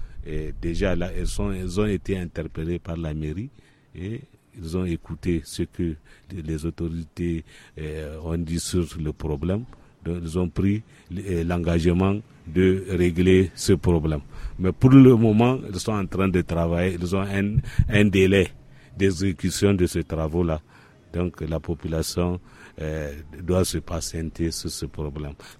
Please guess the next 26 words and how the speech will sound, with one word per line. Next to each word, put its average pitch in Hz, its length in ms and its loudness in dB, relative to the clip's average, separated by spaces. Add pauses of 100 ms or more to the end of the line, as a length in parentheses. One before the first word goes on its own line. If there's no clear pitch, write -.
C'est 92 180 -8
un 104 140 0
travail 95 680 4 (420)
qui 98 100 0
va 104 240 4
aider 95 260 4
la 95 140 4
commune 101 560 0 (340)
à 101 280 -4 (280)
extendre 110 800 0 (380)
le 92 180 -2
réseau 98 540 2 (340)
d'eau 110 460 4 (100)
potable 95 640 0
sur - 180 -8
la 95 160 0
commune, 80 520 -4
dans 98 120 2
la 90 140 2
commune 87 240 -4
d'Agadez, 85 500 -2
pour 143 260 2
ouvrir 117 480 6 (460)
le 95 140 4
grand 110 280 6
château 107 560 2